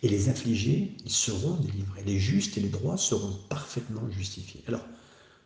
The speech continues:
euh, juste, justifié, mes amis, c'est pas, on n'est pas meilleur que tout le monde, on n'est pas meilleur que les autres, c'est Morgan qui le dit, mais voilà, on, on croit que le Seigneur justifiera, il nous aidera.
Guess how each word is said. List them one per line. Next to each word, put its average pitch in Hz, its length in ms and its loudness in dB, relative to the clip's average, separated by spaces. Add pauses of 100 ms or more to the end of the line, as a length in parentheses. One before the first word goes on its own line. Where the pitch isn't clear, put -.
(220)
euh, - 380 -8
juste, 98 440 -2 (440)
justifié, - 520 -2
mes 98 180 0
amis, 95 140 -4
c'est 98 180 -8
pas, 95 180 -6 (460)
on 98 100 -4
n'est 98 100 4
pas 98 140 0
meilleur 98 380 -2
que - 60 -4
tout 117 40 0
le 120 60 6
monde, 165 220 6
on 92 40 0
n'est 95 60 0
pas 92 80 -4
meilleur 92 200 0
que - 100 -4
les 101 120 2
autres, - 120 0
c'est - 120 -2
Morgan 98 380 0
qui 95 120 -6
le 107 60 -4
dit, 127 160 2
mais 101 220 -2
voilà, 98 260 -4
on, 98 260 -4
on 98 40 -4
croit 165 360 -2
que - 80 -2
le - 60 0
Seigneur 98 460 -4
justifiera, 95 680 -6 (600)
il 95 120 -4
nous 107 140 0
aidera. 95 240 0